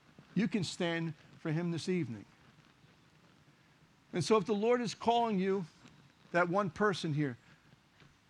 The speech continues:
and you want to get saved, truly saved, I would love to pray with you. I would love to pray with you.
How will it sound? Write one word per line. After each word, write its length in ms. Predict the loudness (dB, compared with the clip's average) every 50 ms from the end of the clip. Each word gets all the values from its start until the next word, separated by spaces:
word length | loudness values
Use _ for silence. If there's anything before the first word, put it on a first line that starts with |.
| _ _ _ _ _ -2
and 140 | 0 2 2
you 60 | 4
want 160 | 4 4 2
to 60 | 2
get 120 | 0 0 -2
saved, 420 | -2 0 4 4 4 4 2 0
truly 320 | -2 -2 -2 -2 0 -2
saved, 560 | -2 -2 -2 -2 0 0 0 -2 -4 -6 -12 -18 -20 -20 -20 -20 _ _ -20 _ -4 2
I 80 | 4 4
would 160 | 4 4 0
love 240 | 2 2 0 0 -2
to 60 | -6 -6
pray 240 | -4 -2 -2 -2
with 260 | -2 -2 -6 -8 -10 -14
you. 100 | -14 -14 -16 -20 -20 _ _ -20 _ -20 -20 _ _ _ _ _ _ _ _ _ _ 2
I 80 | 2 2
would 160 | 2 2 0
love 260 | 0 0 0 0 -2
to 60 | -4 -8
pray 240 | -6 -6 -6 -6
with 280 | -6 -6 -10 -12 -12 -14
you. 60 | -16